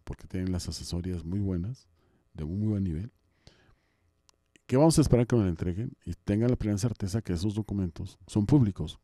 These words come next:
cuando ya el chico haya terminado su proceso de titulación, entonces ya los podemos liberar. Mientras ahorita no los podemos liberar por protección de, de autor, ¿no? Y por derecho.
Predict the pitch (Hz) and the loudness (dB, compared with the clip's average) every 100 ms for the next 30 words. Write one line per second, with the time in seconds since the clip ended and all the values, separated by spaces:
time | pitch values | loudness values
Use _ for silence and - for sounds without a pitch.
0 | - 82 82 85 90 95 - - - 95 | -8 -6 -2 -2 0 -2 -6 -8 -4 -4
1 | 90 95 87 92 98 95 85 95 _ _ | -4 -6 -6 -6 -4 -4 -4 -8 _ _
2 | _ _ - 87 - 80 82 78 95 92 | _ _ -8 -2 -2 0 -2 -2 -2 -4
3 | - 95 104 104 85 87 85 90 87 90 | -6 -6 -4 -4 -6 -10 -6 -6 -4 -4
4 | 85 95 87 85 69 60 58 60 - _ | 0 0 2 -2 -4 -8 -10 -14 -20 _
5 | 82 87 92 82 80 82 78 - 73 71 | -2 -2 -2 -4 -6 -6 -8 -6 -6 -6
6 | 76 58 58 - - - - _ _ _ | -6 -8 -10 -12 -10 -10 -12 _ _ _
7 | - 92 - 78 - 82 76 60 - 80 | -4 -2 0 -4 -2 -4 -4 -8 -8 -4
8 | 73 - 71 - 120 - _ - _ _ | -4 -4 -8 -8 -12 -14 _ -20 _ _
9 | - 87 80 82 80 - | -2 -2 0 0 -2 -6